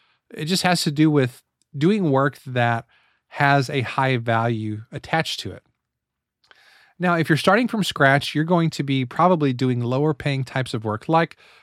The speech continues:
podcast show notes, probably writing lower paying articles and so forth. But that's okay.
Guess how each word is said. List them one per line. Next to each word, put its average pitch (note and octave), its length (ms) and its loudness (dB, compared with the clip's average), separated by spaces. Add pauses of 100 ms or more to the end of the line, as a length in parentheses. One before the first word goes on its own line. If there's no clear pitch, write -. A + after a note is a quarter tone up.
(140)
podcast F#3+ 440 2
show E3 200 2
notes, D#3 500 2 (320)
probably C#3+ 380 4
writing B2+ 360 -2
lower A#2+ 240 0
paying A2 320 -8
articles D3+ 640 2
and A2 200 -6
so A2+ 160 -2
forth. - 280 -14 (320)
But - 100 -6
that's A3 200 2
okay. C3+ 500 2